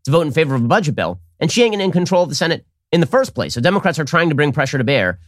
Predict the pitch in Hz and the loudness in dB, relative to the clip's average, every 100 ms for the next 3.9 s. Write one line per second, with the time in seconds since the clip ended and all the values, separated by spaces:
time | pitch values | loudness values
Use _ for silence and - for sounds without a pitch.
0 | - 127 131 170 160 147 151 123 117 175 | -4 0 2 2 2 0 -2 -2 -2 -2
1 | 156 131 92 - - 233 165 85 78 - | 0 -2 -4 -8 0 2 2 0 -6 -12
2 | _ _ 170 165 147 135 92 - 170 165 | _ _ 0 0 2 -2 -4 -2 0 0
3 | 262 285 214 180 165 143 107 107 - | 0 0 0 -2 0 0 0 -2 -4